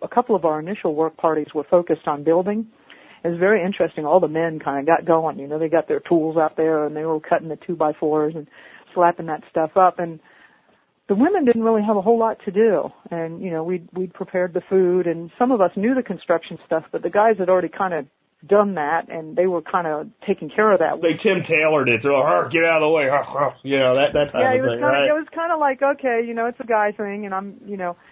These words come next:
Speaker 1: and it was very interesting. After a couple of those work parties, we started, the women, there was all this little kinda nastiness that was <laughs> starting to erupt among the women, and I said, "You know what? Any more work parties we do, we have to have meaningful work for everybody. It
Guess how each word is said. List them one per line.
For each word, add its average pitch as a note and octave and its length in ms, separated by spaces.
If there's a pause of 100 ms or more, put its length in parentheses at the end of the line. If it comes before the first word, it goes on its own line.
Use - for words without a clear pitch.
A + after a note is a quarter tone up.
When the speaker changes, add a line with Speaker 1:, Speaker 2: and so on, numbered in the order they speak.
(260)
Speaker 1:
and G#3 320
it G3 60
was F#3+ 160
very A3 260
interesting. G3+ 520
After F3 200
a F3+ 60
couple G#3+ 260
of F3+ 60
those E3+ 160
work G3 220
parties, E3 320
we E3+ 180
started, A3 320
the E3+ 100
women, G3+ 460
there F3 160
was E3+ 180
all G3+ 200
this A#3 180
little G3+ 300
kinda F#3+ 320
nastiness F3 640
that D3+ 100
was E3 120
<laughs> - 40
starting G3 300
to F#3 340
erupt G#3+ 360
among F3+ 240
the E3+ 80
women, F3+ 320
and E3 80
I F#3 140 (120)
said, F3 140
"You F3+ 100
know G3 160
what? G#3 220 (360)
Any A#3 160
more B3 200
work F#3+ 200
parties F3+ 280
we E3+ 160
do, E3 180
we F#3 140
have G#3 160
to F3 80
have E3+ 160
meaningful F#3+ 500
work E3+ 320
for - 160
everybody. D#3+ 640
It - 120